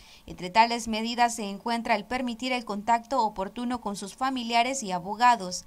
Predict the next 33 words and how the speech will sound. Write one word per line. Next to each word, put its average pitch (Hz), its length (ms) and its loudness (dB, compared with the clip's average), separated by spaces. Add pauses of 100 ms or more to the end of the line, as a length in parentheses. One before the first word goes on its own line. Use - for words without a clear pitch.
Adopte 247 540 2
las 247 300 4
medidas 240 480 -2
necesarias 240 760 2
para 185 300 0
que 196 160 -6
el 226 100 -2
propuesto 233 560 -2
beneficiario 214 920 -2 (280)
pueda 285 220 6
desarrollar 247 600 0
sus 240 260 -8
labores 233 440 -2
como 202 300 -6
periodista 254 640 -4
sin 202 200 -8
ser 240 140 -4
objeto 240 480 -4
de 208 140 -2
actos 202 360 0
de 226 100 -4
intimidación, 214 920 -4 (300)
amenazas 233 800 0
u 285 120 0
otros 254 380 0
hechos 254 320 -8
de 208 100 -4
violencia 220 480 -4
en 240 80 -4
el 233 80 -2
ejercicio 247 640 -6
de 226 220 -2
estas. 185 480 -6